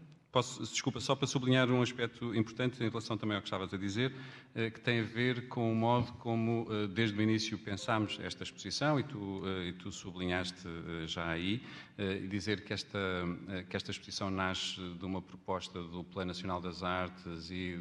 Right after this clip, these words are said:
da Garagem Sul do Centro Cultural de Belém, que a primeira apresentação foi, eh, agora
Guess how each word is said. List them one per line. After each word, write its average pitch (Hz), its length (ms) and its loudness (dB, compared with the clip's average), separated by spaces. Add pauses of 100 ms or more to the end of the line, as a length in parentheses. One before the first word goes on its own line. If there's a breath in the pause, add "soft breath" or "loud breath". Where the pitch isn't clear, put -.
(120)
da 87 320 -4 (320 loud breath)
Garagem 92 420 2
Sul 90 260 0
do 87 200 2
Centro 87 240 0
Cultural 87 320 2
de 87 80 -6
Belém, 127 340 4
que 92 300 2
a 90 40 2
primeira 90 320 4
apresentação 90 420 2
foi, 87 540 2
eh, 82 560 4
agora 82 480 8